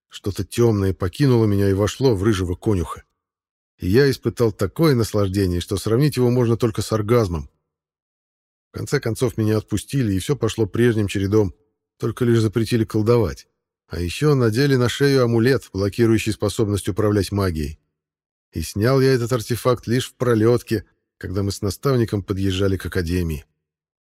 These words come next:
Глупо бы я выглядел в учебном заведении, готовящем магов, с амулетом-блокиратором на шее. Не надо было конюху говорить плохо о моей матери,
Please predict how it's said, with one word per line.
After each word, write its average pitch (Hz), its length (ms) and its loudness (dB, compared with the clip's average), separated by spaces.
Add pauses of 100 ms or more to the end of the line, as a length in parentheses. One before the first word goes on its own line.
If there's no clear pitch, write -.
(380)
Глупо 113 460 2
бы 107 120 4
я 113 140 6
выглядел 110 480 2
в 98 60 -2
учебном 104 420 0
заведении, 101 560 0
готовящем 101 540 0
магов, 117 460 0 (280)
с - 160 -10
амулетом-блокиратором 110 1160 2
на 90 80 -2
шее. 78 340 -8 (1200)
Не 107 180 -2
надо 107 280 2
было 87 200 0
конюху 90 400 -2
говорить 95 380 0
плохо 101 320 0
о - 20 0
моей 98 240 0
матери, 92 500 -4